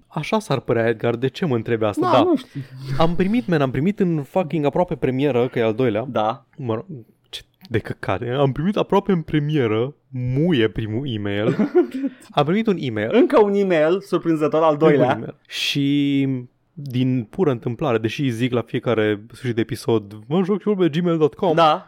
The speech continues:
Speaker 1: din pură întâmplare am intrat să verific ceva pe mail și iată-l, era acolo și era chiar de săptămâna trecută, deci nu întârziase.
Speaker 2: Păi și tu știi, Paul, în adâncul sufletului tău că nu dă nimeni pe mail mesaj. <laughs> Da,
Speaker 1: Dar
Speaker 2: da.
Speaker 1: iată, Edgar,
Speaker 2: Da.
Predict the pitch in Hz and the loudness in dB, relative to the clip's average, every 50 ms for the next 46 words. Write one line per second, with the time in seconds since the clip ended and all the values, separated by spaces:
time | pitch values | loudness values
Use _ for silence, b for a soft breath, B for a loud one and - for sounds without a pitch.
0 | _ _ - 131 135 135 - 175 175 143 143 123 151 151 143 131 123 113 - 131 | _ _ -4 -4 -4 0 0 0 2 0 0 0 0 0 2 0 -2 -2 0 0
1 | 131 123 - - - 127 117 98 110 120 120 - - 110 - 120 120 117 - - | 0 0 -2 -2 0 0 2 2 2 2 0 0 -4 -8 -4 -2 -2 -2 -2 -4
2 | 110 110 120 127 143 139 127 - - - - 127 120 120 117 113 113 120 117 135 | -4 -2 -2 0 0 -2 -2 -4 -8 -8 -4 -2 0 0 0 0 -2 -2 0 0
3 | 139 127 - 123 104 101 107 117 120 117 113 - - 127 113 107 107 98 - - | 0 0 0 -4 -2 -2 0 2 0 0 0 -2 -2 0 0 0 -2 -4 -6 -10
4 | - 123 113 110 107 107 117 135 160 - - 180 180 156 - - - 180 165 151 | -6 -6 -4 -4 -2 0 0 0 0 0 0 0 2 0 0 0 0 0 0 2
5 | 156 143 - - 156 151 - 117 117 160 - - 170 185 - - - 165 143 131 | 0 -2 0 0 0 0 2 2 2 0 0 2 2 2 2 2 2 0 0 2
6 | 113 120 113 113 107 - - 156 139 - 117 110 - 127 - - 113 - - 113 | 0 0 0 0 -2 -4 -6 -8 -8 -8 -10 -10 -8 -10 -8 -8 -8 -6 -6 -8
7 | - - 101 95 95 98 95 92 90 98 98 90 - 104 - - - 95 - - | -6 -4 -4 -4 -2 -2 -4 -2 -2 -4 -4 -4 -6 -10 -10 -10 -10 -10 -8 -8
8 | 92 87 - 90 87 - - 80 76 - - _ _ - 104 101 - 87 85 87 | -8 -8 -6 -8 -8 -8 -8 -10 -12 -12 -16 _ _ -12 -12 -10 -10 -10 -10 -8
9 | 92 82 76 80 80 - - - - - - 57 - - - - - - B B | -8 -10 -10 -14 -14 -10 -8 -8 -8 -8 -10 -14 -18 -18 -18 -18 -20 -20 B B
10 | B B B B B B B B B B B - 190 - _ _ - - - - | B B B B B B B B B B B -4 -4 -4 _ _ -20 -18 -16 -16
11 | - - _ - 117 113 120 120 113 131 131 131 123 135 165 180 175 - 156 - | -16 -14 _ -12 -6 -2 0 2 2 2 2 2 2 0 0 0 0 0 -2 0
12 | 123 120 113 110 113 110 107 247 285 277 196 123 | 0 -2 0 0 0 2 2 4 4 4 2 0